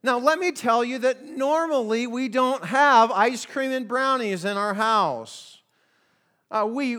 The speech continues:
every now and again, on a special occasion, might put a pan of brownies in the oven and, and have some ice cream. But my friend who was coming specifically mentioned,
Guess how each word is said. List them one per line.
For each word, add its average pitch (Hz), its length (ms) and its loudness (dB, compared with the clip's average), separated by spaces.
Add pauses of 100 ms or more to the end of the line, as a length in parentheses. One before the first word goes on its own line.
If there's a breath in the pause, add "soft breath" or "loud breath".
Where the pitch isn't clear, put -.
(100)
every 233 320 2
now 208 300 2
and 233 80 -4
again, 220 340 0
on 240 140 0
a 220 80 -2
special 226 640 -2
occasion, 226 520 -2
might 202 280 -2
put 226 160 -2
a 226 60 -4
pan 220 340 -6
of 202 80 -8
brownies 214 480 -4
in 226 120 -6
the 240 180 -4
oven 202 340 0
and, 220 180 -6 (220 loud breath)
and 208 120 -4
have 214 240 0
some 240 200 -8
ice 254 300 -6
cream. 226 220 -4 (280 loud breath)
But 233 240 0 (180 soft breath)
my 262 200 2
friend 320 360 2
who 262 160 0
was 240 180 -4
coming 269 520 0
specifically 339 880 -4
mentioned, 208 540 -2